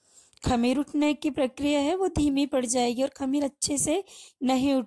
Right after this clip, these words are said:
पाएगा। तो यहाँ पर हमारे दस से ग्यारह घंटे हो चुके थे, यानी पूरी ओवरनाइट ये फूला है।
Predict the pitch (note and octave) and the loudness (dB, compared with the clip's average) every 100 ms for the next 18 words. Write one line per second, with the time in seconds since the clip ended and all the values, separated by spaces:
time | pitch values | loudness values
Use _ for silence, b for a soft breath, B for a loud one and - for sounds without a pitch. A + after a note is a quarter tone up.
0 | - A3 G#3 G3+ G#3 B B B - C#4 | -2 0 0 0 -4 B B B -4 0
1 | B3 G#3+ G#3+ B3+ C#4+ C#4+ C4 B3+ C4 C4+ | 2 2 0 0 0 2 2 2 2 0
2 | A#3+ B3 - C4+ A3+ A#3 G#3 A3+ B3 C4 | 0 0 0 -2 0 2 2 2 0 -2
3 | B3+ C#4 C4+ C4+ C4+ C#4 B3+ B3+ E4 B | -2 -2 -2 -2 -6 -4 -2 -2 -4 B
4 | B B D4+ B3+ C#4+ C#4+ C#4+ C#4+ A#3 A#3+ | B B -2 0 0 0 2 2 2 0
5 | B3+ B3+ B3 C4+ C4+ C#4+ - B3 A#3+ C4 | 0 0 0 -2 -2 -4 -4 -2 -2 -2
6 | C4 | -4